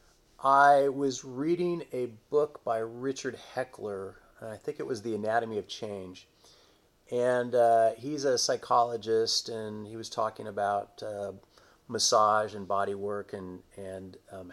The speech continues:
how that affects people's psychology and some of the things he had done. And at the back of the book,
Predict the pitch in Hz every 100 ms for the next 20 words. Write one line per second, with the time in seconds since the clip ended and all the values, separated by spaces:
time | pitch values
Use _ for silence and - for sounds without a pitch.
0 | - 107 101 95 95 95 - - 98 95
1 | - 95 - 147 160 156 139 131 135 123
2 | 107 - 117 104 - 147 156 131 127 123
3 | 113 113 110 107 101 95 _ _ _ -
4 | 117 117 120 123 - 107 98 185 175 127
5 | -